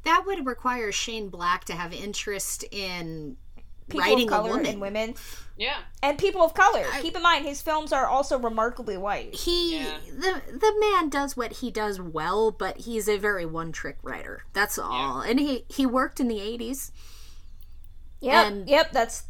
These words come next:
Speaker 2: very true.
Speaker 1: that, and that shows why that movie, the way we, we all know eighties action. We all know how that went. We've all seen it. He's still doing the same shtick thirty years later.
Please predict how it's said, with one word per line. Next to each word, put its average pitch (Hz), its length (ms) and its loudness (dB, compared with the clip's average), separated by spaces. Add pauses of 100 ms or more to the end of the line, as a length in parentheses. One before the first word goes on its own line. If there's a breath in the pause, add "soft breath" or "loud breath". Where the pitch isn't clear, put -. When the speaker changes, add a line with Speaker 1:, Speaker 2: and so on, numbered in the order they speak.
Speaker 2:
very 185 200 -6
true. 175 240 -8
Speaker 1:
that, 233 360 8
and 214 200 0
that 220 260 8
shows 196 440 0
why 165 360 -4
that 175 180 -8
movie, 170 260 -6
the 165 120 -8
way 160 380 -8
we, 185 460 -2 (100)
we 190 160 0
all 196 220 2
know 254 320 -2
eighties 240 360 -6
action. 202 520 -6
We 165 160 -2
all 190 220 -2
know 196 200 -4
how 190 200 -4
that 170 200 -6
went. 156 340 -10
We've 156 240 -4
all 190 320 -2 (100)
seen 240 280 0
it. 175 160 -8 (680 loud breath)
He's 233 240 0
still 226 340 2
doing 202 340 2
the 180 80 -8
same 175 380 -4
shtick - 500 -4
thirty 147 280 -6
years 110 320 -6
later. 85 360 -10